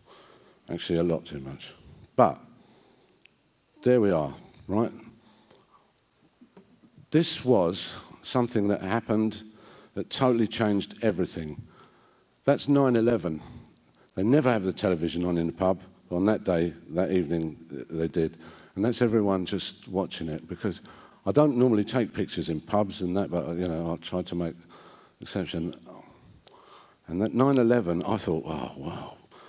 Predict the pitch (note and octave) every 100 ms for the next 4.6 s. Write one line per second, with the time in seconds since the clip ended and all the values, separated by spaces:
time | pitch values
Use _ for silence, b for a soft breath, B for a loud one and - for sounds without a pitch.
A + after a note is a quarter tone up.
0 | B B B B - - - - - -
1 | - A#2 F3+ C2+ - - B B B B
2 | B B B _ _ - - B2+ A2 -
3 | D3+ C#3+ F2 - D2 - - - A#2+ C3+
4 | - D2 C#2+ B2 C3+ -